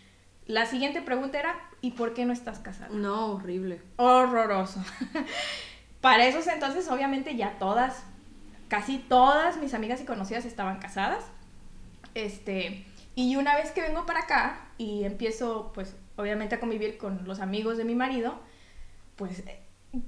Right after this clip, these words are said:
Speaker 1: todos estaban apenas casando.
Speaker 2: <laughs> ¿Y cuántos años tenían?
Speaker 1: Treinta, treinta y dos, treinta y tres,
Speaker 2: Exacto.
Speaker 1: y es la edad en la que ahorita se están casando, ¿no?
Speaker 2: Sí.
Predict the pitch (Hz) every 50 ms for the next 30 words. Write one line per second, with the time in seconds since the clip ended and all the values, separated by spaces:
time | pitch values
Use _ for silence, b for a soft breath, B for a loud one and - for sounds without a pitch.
0 | - - - - - - 240 208 233 294 302 - - 226 247 254 269 - - 226
1 | - 220 214 - 233 220 - 294 302 262 208 - 233 233 226 220 220 - - -
2 | - - - - - - - - - - 233 208 226 220 208 208 214 214 202 -
3 | 214 220 220 208 185 170 180 - 240 240 - 240 202 196 196 202 208 - 262 254
4 | 254 254 254 262 254 254 226 208 190 190 190 190 185 180 196 196 202 214 214 220
5 | 220 214 220 220 190 196 190 180 180 180 175 196 202 202 208 226 - - - -
6 | - 214 208 196 196 220 - 240 233 233 226 214 214 226 247 247 240 208 190 202
7 | 196 190 196 196 196 240 254 - - - - - 214 190 - - 214 202 196 -
8 | 202 196 - 202 180 - - - - - 220 180 180 180 175 180